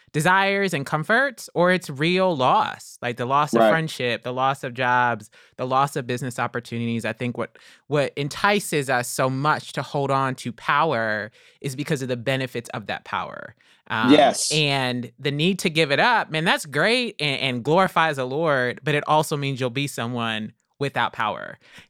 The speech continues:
Speaker 2: Yeah,
Speaker 1: and,
Speaker 2: yeah,
Speaker 1: or
Speaker 2: yeah,
Speaker 1: the power
Speaker 2: yeah.
Speaker 1: that the world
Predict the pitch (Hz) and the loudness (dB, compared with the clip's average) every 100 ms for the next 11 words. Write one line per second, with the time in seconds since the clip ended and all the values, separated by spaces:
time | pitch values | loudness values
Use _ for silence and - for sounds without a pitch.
0 | - 135 135 123 123 120 117 - - - | 4 6 8 6 6 6 8 6 4 4
1 | 175 175 165 160 139 127 143 135 120 104 | 4 4 0 -4 -6 -2 0 2 2 -2
2 | 85 | -6